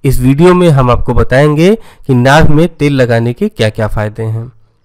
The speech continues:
पहला है पेट के लिए फायदेमंद। हम में से ज़्यादातर लोग आए दिन पेट से संबंधित समस्याओं का सामना करते हैं।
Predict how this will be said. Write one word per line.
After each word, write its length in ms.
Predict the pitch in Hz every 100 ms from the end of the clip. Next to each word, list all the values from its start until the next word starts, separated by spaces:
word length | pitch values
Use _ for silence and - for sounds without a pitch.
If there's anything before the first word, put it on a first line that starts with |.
| _ -
पहला 280 | 135 143
है 120 | 147 185
पेट 320 | - 170 156
के 120 | 131
लिए 140 | 117
फायदेमंद। 600 | 113 113 113 120 120 120 127 _ _ _ _ _ -
हम 120 | 147
में 120 | 165 165
से 180 | 190
ज़्यादातर 540 | 170 131 135 160 165 165
लोग 360 | 135 156 170 - - -
आए 180 | 135 139
दिन 180 | 151 185
पेट 440 | - - 180 202
से 180 | - 170
संबंधित 480 | - 135 127 139 160
समस्याओं 460 | 131 120 - 123
का 120 | 123
सामना 360 | 170 120 113 110
करते 360 | 107 113 - 117
हैं। 280 | 117 120